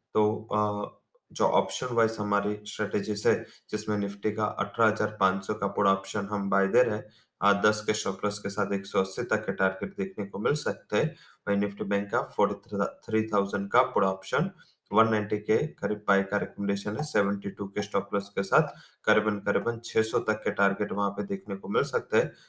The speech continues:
तो ये दोनों थे हमारी आज की index की derivative strategy, stock derivative strategy। इसमें आपको hint पेट्रो का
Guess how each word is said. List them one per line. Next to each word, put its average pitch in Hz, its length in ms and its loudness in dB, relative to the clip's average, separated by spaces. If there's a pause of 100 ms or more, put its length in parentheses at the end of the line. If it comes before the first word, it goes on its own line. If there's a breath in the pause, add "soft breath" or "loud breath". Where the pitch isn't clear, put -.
(160 loud breath)
तो 104 80 0
ये 107 240 0
दोनों 107 380 0
थे 107 120 -2
हमारी 104 420 2 (340 soft breath)
आज 101 200 4
की - 160 -4
index 117 600 0
की 120 240 -2
derivative 101 500 0
strategy, 101 480 -4
stock 101 440 0
derivative 98 420 0
strategy। 107 440 -2
इसमें 113 400 -2 (300 soft breath)
आपको 190 340 2
hint 110 260 0
पेट्रो 104 300 2
का 127 400 -2